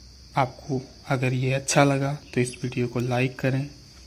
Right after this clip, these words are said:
मेरे चैनल को ज़्यादा से ज़्यादा लोगों से सब्सक्राइब करवाएं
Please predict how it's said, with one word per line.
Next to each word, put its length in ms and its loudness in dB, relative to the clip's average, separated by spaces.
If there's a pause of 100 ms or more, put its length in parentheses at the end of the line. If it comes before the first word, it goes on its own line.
(200)
मेरे 140 0
चैनल 340 2
को 160 -2
ज़्यादा 320 -2
से 140 -6
ज़्यादा 260 0
लोगों 340 -4
से 160 -10
सब्सक्राइब 540 -4
करवाएं 520 0